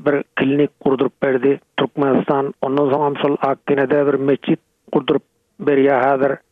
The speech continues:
Şol Akkenede Magtum adynda bir çatragyň gurulşygyna kömek etdi. O, ondan soň şol Şordepe etrabynyň Balyk welaýatynda bir gyz mektep gurdurup berdi. Emma şol mektebe hem indi Amy Derýa ýykynçylyk edipden aljak bolup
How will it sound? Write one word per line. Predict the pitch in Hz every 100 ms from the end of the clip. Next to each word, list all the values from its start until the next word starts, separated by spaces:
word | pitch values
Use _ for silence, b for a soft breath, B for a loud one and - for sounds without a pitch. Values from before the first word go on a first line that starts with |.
| - -
Şol | 170
Akkenede | 147 143 165 143 139 151
Magtum | 151 127 139 143 156
adynda | 147 139 143 143
bir | 143 - -
çatragyň | 143 - 131 143 160 151 - - 277
gurulşygyna | 147 147 120 139 143 143 - -
kömek | 143 139
etdi. | 135 131 -
O, | 135 139
ondan | - 175 160
soň | 175 175 170 _
şol | 170 180 - 135
Şordepe | 165 160 156 156 180
etrabynyň | 160 160 156 160 151
Balyk | 170 170
welaýatynda | 170 160 156 - 156
bir | 156 143
gyz | 165 151
mektep | 151 - 165 -
gurdurup | 156 143 147 -
berdi. | 147 143 196
Emma | 156 180 190 214 _ _
şol | 185 185 - 143
mektebe | 156 - _ 160 170
hem | 160 190 190 156
indi | 156 160 175 -
Amy | 156 156 170
Derýa | 170 160 170 170
ýykynçylyk | 156 139 - 143 151 156 160
edipden | - - 160
aljak | 170 143 147 156 -
bolup | 127